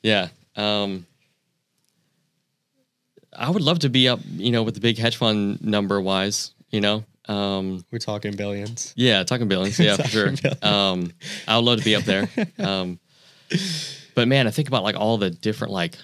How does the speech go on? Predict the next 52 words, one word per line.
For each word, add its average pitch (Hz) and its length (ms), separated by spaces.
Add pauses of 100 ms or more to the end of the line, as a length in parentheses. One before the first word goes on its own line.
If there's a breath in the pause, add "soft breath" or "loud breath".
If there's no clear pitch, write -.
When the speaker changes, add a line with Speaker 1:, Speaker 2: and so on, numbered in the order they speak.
(140)
Speaker 2:
Bro, 113 100
Speaker 1:
hurdles 117 220
they 101 100
Speaker 2:
think 107 100
Speaker 1:
gotta 104 100
Speaker 2:
of - 40
it, - 20
Speaker 1:
go 117 120
Speaker 2:
think 143 180
of 143 40
Speaker 1:
through. 180 80
Speaker 2:
it - 20
like 170 140
this, 120 260
bro. 95 360
Speaker 1:
Like 90 260
Speaker 2:
If 123 120
you 139 80
go 143 160
from 170 240
zero 127 300
dollars 127 680
to - 140
a - 40
million, 113 480 (880)
what 127 320
gain? 123 260
That's 117 200
like 135 120
a, 110 340 (200)
what 143 180
percent 139 480
gain 110 260
is 95 120
that? - 200 (300)
Speaker 1:
Oh 101 120
yeah, 90 160
Speaker 2:
It's - 140
crazy. 127 540
Speaker 1:
crazy. 95 320
Yeah. 92 180 (100)
Speaker 2:
You 117 80
know, 113 280 (100)
going 131 280
to 127 360
a 120 60
million 127 500
to 120 480 (240 soft breath)
a - 40
hundred 127 340
million, 101 420 (600)
that's 131 360